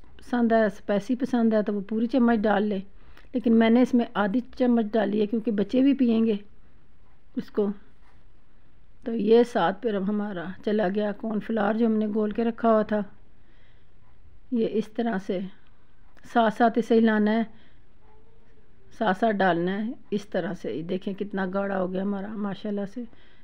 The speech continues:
सूप, ज़बरदस्त सा। आँच हमने फुल ही रखनी है। और अब हमने अंडा डालना है जो फेंटा हुआ था, एग्स दो अदद, ये भी इसी तरह से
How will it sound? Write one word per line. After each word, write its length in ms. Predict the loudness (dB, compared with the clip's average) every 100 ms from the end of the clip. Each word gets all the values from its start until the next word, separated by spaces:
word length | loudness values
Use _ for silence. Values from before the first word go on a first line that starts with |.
| -10
सूप, 340 | -2 -2 -2 -6
ज़बरदस्त 640 | -4 -2 -2 -2 -2 -2 -4 -14 -16 -16 -16 -12
सा। 240 | -8 -8 -10 -16 -16 -16 -16 -16 -16 -16 -16 -16 -16 -16 -16 -16 -16 -16 -14 -14 -14 -14 -16 -16 -16 -16 -16 -14 -2
आँच 260 | 2 4 6
हमने 200 | 4 4
फुल 220 | 2 4
ही 80 | 4
रखनी 340 | 2 2 0
है। 140 | -2 -4 -8 -14 -14 -14 -14 -16 -16 -16 -16 -16 -16 -16 -16 -14 -14 -14 -16 -16 -12 -8
और 280 | -6 -6 -4
अब 160 | -2 0
हमने 300 | 2 0 0 -4 -8 -4
अंडा 240 | -2 2 2
डालना 360 | 0 -2 -2 -4
है 120 | -6 -10 -16 -16 -16 -16 -16 -16 -4
जो 80 | -4
फेंटा 320 | -2 -4 -2
हुआ 200 | 0 0
था, 240 | -2 -4 -4
एग्स 260 | -6 -8 -16 -6
दो 160 | -2 -2
अदद, 240 | -4 -8 -12 -14 -16 -16 -16 -16 -16 -16 -16 -16 -16 -16 -4
ये 100 | -2
भी 120 | 0 0
इसी 180 | -2 0
तरह 260 | 2 2
से 160 | 0 0